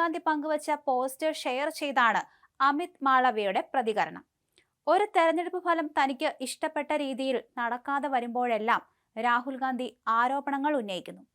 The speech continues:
ഇ വി എമ്മുകളെ കുറ്റപ്പെടുത്തുക, വോട്ട് ചോരി എന്ന് ആരോപിക്കുകയും സംവിധാനങ്ങളെ ചോദ്യം ചെയ്യാനും മുതിരുന്നു. എന്നാൽ വിജയങ്ങൾ വരുമ്പോൾ അതേ തെരഞ്ഞെടുപ്പ് പ്രക്രിയയെ ഒരു മടിയും കൂടാതെ സ്വീകരിക്കുന്നു. പ്രത്യേക താൽപര്യങ്ങളുടെ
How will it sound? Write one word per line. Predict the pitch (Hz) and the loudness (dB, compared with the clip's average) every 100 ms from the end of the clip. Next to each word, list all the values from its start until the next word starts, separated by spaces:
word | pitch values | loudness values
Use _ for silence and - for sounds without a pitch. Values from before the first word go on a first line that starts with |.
| _ _ _ - 254 | _ _ _ -6 -4
ഇ | 269 | -2
വി | 294 277 | -2 -2
എമ്മുകളെ | 254 240 302 - | 0 2 0 -2
കുറ്റപ്പെടുത്തുക, | 254 - 302 240 196 180 147 _ _ - | -6 -2 -2 -2 -2 -4 -6 _ _ -2
വോട്ട് | 277 320 320 392 | 2 2 2 0
ചോരി | 339 320 311 262 | 2 2 0 0
എന്ന് | 262 269 - 254 | 2 0 4 6
ആരോപിക്കുകയും | 254 294 277 277 240 233 285 - - - | 6 6 0 -2 0 0 0 -6 -12 0
സംവിധാനങ്ങളെ | 294 277 269 269 262 262 247 - - | 0 0 0 0 2 2 0 -4 -2
ചോദ്യം | 285 302 349 339 | 0 0 -2 -2
ചെയ്യാനും | 294 214 208 262 254 | -4 -2 -2 -2 -6
മുതിരുന്നു. | 202 175 165 170 _ _ - 226 | -6 -6 -10 -14 _ _ -8 0
എന്നാൽ | 226 247 254 _ _ 269 | 2 2 0 _ _ -4
വിജയങ്ങൾ | 320 320 381 381 392 359 | -2 0 2 2 4 4
വരുമ്പോൾ | 320 294 311 - - 262 | 2 4 2 2 0 2
അതേ | 277 349 349 | 2 -2 0
തെരഞ്ഞെടുപ്പ് | 294 277 285 285 277 269 | 0 0 -2 -2 -2 -4
പ്രക്രിയയെ | 262 247 247 220 - _ _ - 262 | -2 -2 0 0 -2 _ _ -6 -2
ഒരു | 302 330 | 0 0
മടിയും | 285 277 302 285 | 2 0 -2 -2
കൂടാതെ | 277 254 247 208 180 - | 0 4 4 4 -2 -8
സ്വീകരിക്കുന്നു. | - 226 214 190 180 185 214 _ _ _ _ - | -6 -4 -2 -4 -6 -14 -18 _ _ _ _ 0
പ്രത്യേക | 339 339 392 403 415 | 0 2 0 2 4
താൽപര്യങ്ങളുടെ | 339 349 359 339 330 320 | 6 4 2 0 2 2